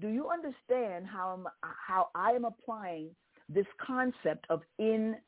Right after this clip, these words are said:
the beginning God created the heavens and the earth"? And then John, in the Gospel of John, chapter one, "In the beginning was the Word, and the Word was with God, and the Word was God." I don't wanna get involved in anything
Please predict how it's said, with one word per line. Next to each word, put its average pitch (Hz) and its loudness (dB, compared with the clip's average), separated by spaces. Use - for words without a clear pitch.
the 165 8
beginning 170 0
God 160 2
created 165 2
the 160 4
heavens 147 -6
and 143 -8
the 143 -4
earth"? 156 4
And 160 0
then 160 2
John, 170 -2
in 156 -2
the 160 0
Gospel 165 2
of 151 2
John, 160 2
chapter 151 -4
one, 151 -2
"In 202 4
the 185 6
beginning 180 2
was 170 4
the 165 2
Word, 170 4
and 165 -2
the 160 0
Word 170 0
was 147 -4
with 196 4
God, 156 2
and 175 0
the 165 4
Word 165 2
was 196 6
God." 151 2
I 466 4
don't 427 -2
wanna 349 -2
get 254 -2
involved 240 -4
in 208 -8
anything 294 -8